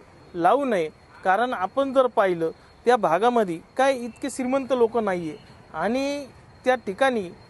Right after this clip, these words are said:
यांनी जे चुकीचा सर्व्हे केला त्या चुकीच्या सर्व्हेची शिक्षा आज आम्हाला सगळ्या या नागरिकांना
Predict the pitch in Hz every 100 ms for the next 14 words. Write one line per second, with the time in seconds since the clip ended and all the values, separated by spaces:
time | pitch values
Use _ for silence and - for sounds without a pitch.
0 | - 156 180 190 214 240 269 277 269 -
1 | 247 302 294 233 220 202 180 165 165 226
2 | 214 247 302 285 302 285 262 254 240 214
3 | 214 - 190 - - - - 214 233 226
4 | 233 233 226 226 220 196 190 185 185 185
5 | 185 226